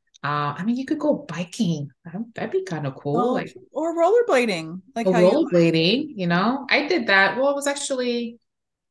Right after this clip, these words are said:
Speaker 1: was that our first date? That was our first date.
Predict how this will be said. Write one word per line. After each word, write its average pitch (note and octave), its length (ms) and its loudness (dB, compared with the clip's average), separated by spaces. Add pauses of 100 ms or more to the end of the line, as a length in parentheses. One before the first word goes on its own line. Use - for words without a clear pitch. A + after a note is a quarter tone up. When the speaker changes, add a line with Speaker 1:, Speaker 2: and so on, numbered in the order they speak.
(800)
Speaker 1:
was A3 80 -10
that F4+ 120 2
our A4+ 100 -2
first E4 340 -4
date? F#4+ 320 2
That C4 140 4
was D#4+ 120 2
our C#4+ 100 2
first G3 300 -2
date. - 340 -6